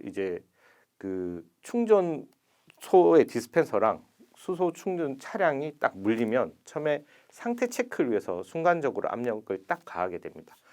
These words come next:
그때 흘려주는 수소는 이백 그램 이하로 할 것이라고 규정이 돼 있고요. 요 압력을 딱 흘려줬을 때 체크하는 것이 이 씨에이치에스가 지금 갖고 있는 압력, 물론 그 차량 정보에서 읽어올 수도 있지만 실제로 얘가 갖고 있는 압력,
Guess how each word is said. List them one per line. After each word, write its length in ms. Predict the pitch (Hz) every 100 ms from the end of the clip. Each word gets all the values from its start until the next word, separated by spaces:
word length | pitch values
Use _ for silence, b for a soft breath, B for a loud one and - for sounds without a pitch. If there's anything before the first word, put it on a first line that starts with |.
| b
그때 240 | - 123 135
흘려주는 520 | 139 196 185 - 104
수소는 540 | 98 160 - 131 120 120
이백 260 | 104 139 147
그램 260 | 107 101 -
이하로 340 | 175 165 120
할 180 | 101 110
것이라고 460 | 107 - 92 87 82
규정이 340 | - 107 90
돼 140 | - 90
있고요. 340 | - 95 98 - B B B B
요 260 | 123 135 143 B B
압력을 380 | - 170 185 165
딱 220 | 165 180
흘려줬을 380 | - 226 151 143
때 80 | -
체크하는 480 | 120 190 - 160 143
것이 440 | 117 110 180 190 b b b -
이 100 | 123
씨에이치에스가 1200 | 123 196 190 - 127 - 131 120 - 117 123 120
지금 180 | 120 110
갖고 300 | 107 117 110
있는 160 | 98 92
압력, 320 | 104 101 82 -
물론 420 | 110 127 160 151
그 140 | - 95
차량 360 | - - 180
정보에서 340 | - 101 101 -
읽어올 320 | 156 156 135
수도 220 | - 143
있지만 420 | 143 90 101 87 b b b
실제로 600 | - 190 - 180 170 190 - _ -
얘가 240 | 104 123
갖고 260 | 120 120 -
있는 160 | 110 101
압력, 500 | - 123 131 143 160